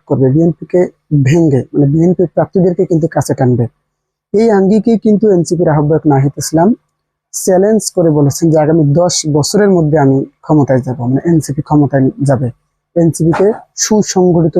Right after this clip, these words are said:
বড় একটি রাজনৈতিক দল গঠন করব, যদি করতে না পারি তাহলে আমি রাজনীতি ছেড়ে দেব। এ থেকেই কিন্তু আমি মনে করি যে আসলেই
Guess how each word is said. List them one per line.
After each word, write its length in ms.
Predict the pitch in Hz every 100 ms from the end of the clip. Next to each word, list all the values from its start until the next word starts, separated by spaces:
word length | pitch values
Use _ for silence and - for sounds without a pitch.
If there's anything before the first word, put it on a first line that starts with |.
| 170 151
বড় 180 | 170 185
একটি 180 | - 165
রাজনৈতিক 440 | 147 143 143 143
দল 140 | 147 143
গঠন 280 | 139 127 127
করব, 220 | 123 123 117 _ _ _ 165
যদি 180 | 165 160
করতে 260 | 175 - 185
না 180 | 165 165
পারি 220 | 165 165
তাহলে 300 | - 151 151
আমি 120 | 147 143
রাজনীতি 380 | 127 135 113 -
ছেড়ে 200 | 170 147
দেব। 160 | 127 127 123 _ _ _ _ _ _ _
এ 60 | 196
থেকেই 320 | 196 226 262
কিন্তু 220 | 247 208 196
আমি 180 | 165 156
মনে 200 | 151 147
করি 240 | 147 185 277 - _ _ _ 196
যে 60 | 165
আসলেই 520 | 143 - 170 185